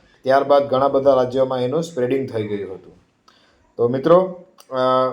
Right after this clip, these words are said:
પુખ્ત કીટક સામાન્ય જે સફેદ માખી હોય છે, એના કરતાં ત્રણ ગણી મોટી હોય છે અને માદા કીટક પાન ઉપર ગોળાકાર આકૃતિમાં ઊં-, ઈંડા મૂકે છે અને જેના પર સફેદ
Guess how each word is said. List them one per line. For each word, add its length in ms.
પુખ્ત 300
કીટક 340
સામાન્ય 800
જે 280
સફેદ 260
માખી 240
હોય 200
છે, 420
એના 180
કરતાં 320
ત્રણ 240
ગણી 200
મોટી 280
હોય 220
છે 200
અને 340
માદા 360
કીટક 460
પાન 240
ઉપર 260
ગોળાકાર 500
આકૃતિમાં 540
ઊં-, 300
ઈંડા 260
મૂકે 280
છે 140
અને 160
જેના 240
પર 140
સફેદ 520